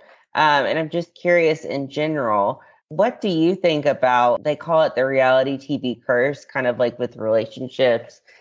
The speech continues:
and marriages. Do you think that reality T V, um, affects marriages in a negative way?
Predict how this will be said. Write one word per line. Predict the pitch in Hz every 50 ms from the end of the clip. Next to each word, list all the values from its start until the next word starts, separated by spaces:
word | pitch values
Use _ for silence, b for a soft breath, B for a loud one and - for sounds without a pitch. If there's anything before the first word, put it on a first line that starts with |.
| B B - -
and | 123 123 123 120 117 120 127 139
marriages. | 156 165 170 165 165 165 165 160 160 160 151 135 -
Do | - - 160
you | 151 151 165 190
think | 196 - 196 185 175 175 175 - _
that | - 175 170 165 165 165 156 B B B B B B
reality | - 156 165 156 156 160 156 156 165 160
T | 160 - 175 165
V, | 160 160 156 151 139 110 -
um, | - 139 147 143 139 135 98
affects | 110 - - - 147 147 147 - - - _ _ _ _ _ _
marriages | - 147 156 156 151 151 151 151 151 156 147 143
in | 131 139
a | 147 143
negative | 143 143 143 139 151 143 151 139 131
way? | 135 143 143 143 143 139